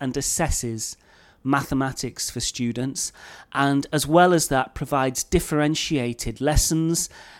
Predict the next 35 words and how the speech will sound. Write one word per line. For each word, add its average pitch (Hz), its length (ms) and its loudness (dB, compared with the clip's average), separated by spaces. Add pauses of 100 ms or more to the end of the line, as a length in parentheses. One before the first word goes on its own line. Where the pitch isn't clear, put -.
(100)
and 143 120 2
allows 156 380 6
students 147 520 -2
to 156 100 -10
go 131 180 0
at 120 80 -6
their 131 120 -2
own 131 180 0
pace. 135 380 -4
So - 280 2
in 156 220 2
many 190 280 4
ways 143 560 2 (380)
outperforms 165 920 2
the 131 100 0
ability 135 500 0
of 120 120 -2
a 120 140 -8
human 120 240 -4
teacher. 117 520 -8 (800)
Um, 135 420 0
Educake, 165 800 0
which 135 220 -6
is 127 100 -4
a 139 80 -2
science - 800 0 (100)
and, 131 320 0
um, 127 180 0
humanities 143 920 -2
instructional 127 580 -6
software 117 640 -4 (240)
system. 131 640 -2 (500)
Um, 135 240 2
and 156 120 2
there's 156 140 2